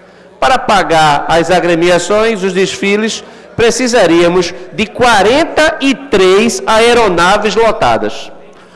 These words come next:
Ora, o que eu chamo a atenção é o seguinte: tem alguma coisa errada. Nós estamos atraindo turistas e os turistas não estão gastando? Alguma coisa errada.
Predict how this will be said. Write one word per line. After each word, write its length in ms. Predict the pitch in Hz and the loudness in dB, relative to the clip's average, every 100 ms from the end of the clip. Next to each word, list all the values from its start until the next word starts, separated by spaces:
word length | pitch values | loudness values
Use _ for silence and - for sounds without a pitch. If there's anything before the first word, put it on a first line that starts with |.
| - - - | -20 -8 0
Ora, 500 | 339 165 110 - - - - - - - - - 381 349 | 2 2 -2 -6 -14 -18 -20 -20 -20 -20 -14 -2 0 2
o 60 | 277 | 0
que 100 | 302 | 0
eu 80 | 262 | 2
chamo 280 | 269 254 | 2 2
a 20 | 233 | 0
atenção 460 | 226 185 - 254 | 2 0 2 0
é 20 | |
o 40 | 285 | 2
seguinte: 560 | 330 233 202 208 - - - - - - | 0 0 0 -2 -8 -18 -20 -20 -20 -6
tem 140 | 320 | 0
alguma 340 | 381 320 359 311 | 0 2 0 2
coisa 260 | 269 285 | 2 2
errada. 640 | 320 180 165 226 185 110 - - - - - | 2 2 2 2 2 0 -4 -16 -20 -16 -4
Nós 300 | 269 330 359 | 0 2 2
estamos 560 | 269 240 220 214 185 | 0 2 2 2 2
atraindo 680 | 262 262 277 214 190 190 202 | 0 2 2 2 2 0 -2
turistas 1120 | - 262 214 208 277 - 359 370 330 - - - - | 0 0 2 2 2 2 2 2 0 -4 -8 -20 -6
e 80 | 262 | 0
os 100 | 311 | 0
turistas 480 | 311 269 269 262 214 | 0 0 0 0 -2
não 200 | 240 240 | 0 0
estão 260 | 226 226 214 | 0 0 2
gastando? 720 | 196 - 247 311 339 196 110 - - - - - - - - - - | 0 0 0 0 2 0 -2 -8 -18 -20 -20 -20 -20 -20 -20 -16 -4
Alguma 320 | 285 359 294 | 0 2 2
coisa 280 | 247 277 320 | 2 2 4
errada. 500 | 202 220 208 120 | 4 2 2 0